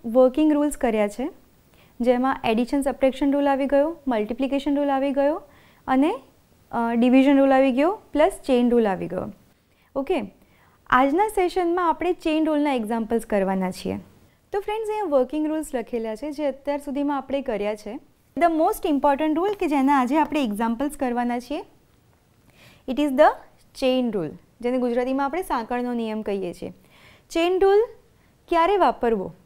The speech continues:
તો જ્યારે બે ફંક્શન્સનું કોમ્બિનેશન હોય, જ્યારે આપણી પાસે કોમ્પોઝિટ ફંક્શન હોય, એટલે કે સંયોજિત વિધેય હોય, એક ફંક્શનની અંદર બીજું ફંક્શન, f of g x. Generally આપણી પાસે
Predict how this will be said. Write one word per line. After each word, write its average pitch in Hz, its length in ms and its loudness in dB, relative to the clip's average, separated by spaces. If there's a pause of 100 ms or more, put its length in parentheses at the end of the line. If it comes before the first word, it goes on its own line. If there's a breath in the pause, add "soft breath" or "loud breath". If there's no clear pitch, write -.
(280)
તો 381 160 4
જ્યારે 381 200 6 (120)
બે 330 40 10 (140)
ફંક્શન્સનું 339 560 -4
કોમ્બિનેશન 208 600 -2
હોય, 170 140 -6 (1000 soft breath)
જ્યારે 277 260 2
આપણી 269 240 -6
પાસે 277 180 -4
કોમ્પોઝિટ 269 680 -2
ફંક્શન 214 380 -6
હોય, 196 180 -2
એટલે 254 160 -4
કે 453 120 0 (120)
સંયોજિત 254 640 0
વિધેય 196 320 -2
હોય, 165 180 -6 (460 soft breath)
એક 320 240 -4
ફંક્શનની 277 500 0
અંદર 311 180 -2 (160)
બીજું 208 300 -6
ફંક્શન, 180 320 -10 (560 soft breath)
f - 220 0
of 466 180 0 (400)
g 240 100 2 (140)
x. - 180 -14 (500 soft breath)
Generally 262 420 4
આપણી 277 200 -2
પાસે 320 160 0